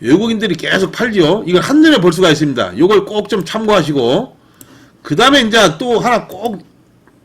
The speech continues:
여러분들에게 보여드릴 만한 거가 뭐냐면 이 외국인들의 그 일별 거래 동향인데요. 여기서 주식의 변동 수가 있어요.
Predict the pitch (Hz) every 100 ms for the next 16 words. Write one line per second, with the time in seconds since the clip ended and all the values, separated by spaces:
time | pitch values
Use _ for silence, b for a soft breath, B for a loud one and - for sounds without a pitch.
0 | - 143 202 208 196 175 151 147 185 175
1 | 175 165 156 147 135 139 165 117 127 123
2 | 165 107 - b b b b b b b
3 | b b b b b b _ _ _ 180
4 | 165 160 160 127 185 262 247 233 220 220
5 | 165 180 151 180 233 254 190 147 175 196
6 | 135 175 185 170 139 165 147 120 180 165
7 | 190 - - - 190 185 220 220 - 151
8 | 208 208 156 - 285 254 - 156 101